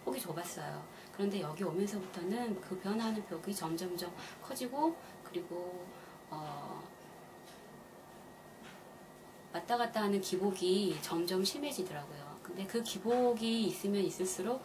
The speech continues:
아이가 발전하는 속도가 더 늘었어요. 그래서 그 부분에 좀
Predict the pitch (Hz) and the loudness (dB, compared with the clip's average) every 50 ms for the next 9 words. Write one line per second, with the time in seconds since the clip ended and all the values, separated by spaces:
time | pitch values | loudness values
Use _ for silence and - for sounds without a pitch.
0 | - - - - - - 165 170 175 175 180 180 - 151 151 - 214 208 202 196 | -6 -12 -12 -8 -4 -2 0 0 0 0 -2 -2 -2 -2 -2 0 2 4 6 6
1 | 202 202 254 247 - - 233 220 165 165 165 170 175 175 175 165 160 - - - | 4 4 0 -4 -6 -6 -4 -2 0 0 0 -2 -2 -2 -2 -4 -4 -6 -8 -10
2 | - - - - - - 180 160 160 160 156 151 151 147 143 - - - - 160 | -12 -12 -12 -12 -8 -2 0 0 2 2 0 0 -2 -4 -6 -8 -8 -10 -6 -2
3 | 160 180 185 190 185 - 170 160 151 151 151 151 - - - 165 170 - - 175 | 2 4 4 4 2 0 -4 -4 -4 -6 -6 -8 -10 -10 -10 -10 -8 -8 -6 -6
4 | 170 175 - - - - - - - - - 226 226 233 233 202 196 185 190 196 | -6 -6 -8 -10 -12 -12 -12 -12 -8 -4 0 2 2 4 2 2 0 0 2 4
5 | 202 202 202 202 196 196 190 - - 170 - | 6 8 8 8 8 8 6 4 2 0 -2